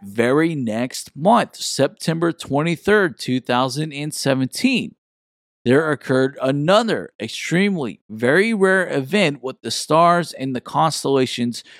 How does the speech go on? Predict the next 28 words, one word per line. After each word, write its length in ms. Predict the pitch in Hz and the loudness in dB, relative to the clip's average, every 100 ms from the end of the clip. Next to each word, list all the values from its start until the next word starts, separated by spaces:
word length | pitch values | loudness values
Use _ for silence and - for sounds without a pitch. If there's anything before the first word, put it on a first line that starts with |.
| _ _ | _ _
known 680 | 120 139 208 123 104 110 117 | 0 4 6 6 2 0 -2
as 300 | - 110 110 | -6 -6 -6
the 160 | 117 123 | -4 -2
Revelation 920 | 107 113 117 120 110 107 - 107 110 _ _ _ | 2 2 2 0 2 0 -2 -6 -6 _ _ _
twelve 460 | - - 175 208 180 | -14 2 4 4 0
sign. 400 | - 120 101 - _ _ _ _ _ | -4 -4 -4 -8 _ _ _ _ _
On 80 | 113 | -6
September 540 | - 147 - - 156 156 | 0 0 0 -2 -4 -6
twenty-third, 720 | - 151 151 - 196 190 185 | -6 -6 -4 0 2 2 2
two 120 | 156 | 0
thousand 360 | 151 147 127 131 | 4 2 2 -4
and 100 | 120 | -2
seventeen, 680 | 120 117 110 - 214 240 - _ _ _ _ _ | 0 0 0 0 2 0 -6 _ _ _ _ _
the 80 | 101 | -8
constellations 840 | - 147 151 - 139 147 143 135 | 0 0 0 0 2 2 0 -6
of 220 | - 120 107 | -4 -4 2
Virgo, 500 | 135 180 180 208 233 | 4 4 4 4 4
which 300 | 175 127 113 | 2 0 -2
is 120 | 104 | -4
a 60 | |
woman, 520 | 101 117 180 233 233 117 - | -2 2 2 0 -4 -8 -6
and 260 | 123 127 | -4 -2
Leo, 360 | 135 175 208 220 | 0 0 2 2
which 240 | 190 147 | 2 0
is 120 | 127 120 | -2 -4
a 80 | |
lion, 520 | 110 120 170 208 208 139 | -2 0 2 0 -2 0
with 280 | 139 127 | 2 0